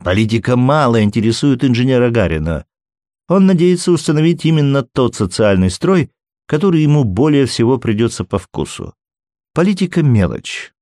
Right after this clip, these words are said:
функция. Где установить? Повсюду, разумеется, на всех пяти материках. "Ага", — сказал Роллинг.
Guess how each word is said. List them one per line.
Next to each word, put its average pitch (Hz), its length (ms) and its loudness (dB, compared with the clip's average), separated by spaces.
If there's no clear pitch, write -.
функция. - 540 -4
Где 98 440 0
установить? 76 580 -6
Повсюду, 147 540 -2
разумеется, 85 840 -2
на 90 180 -4
всех 92 300 -6
пяти 113 260 -2
материках. 107 720 -4
"Ага", — 92 800 0
сказал 92 460 -2
Роллинг. 82 400 -4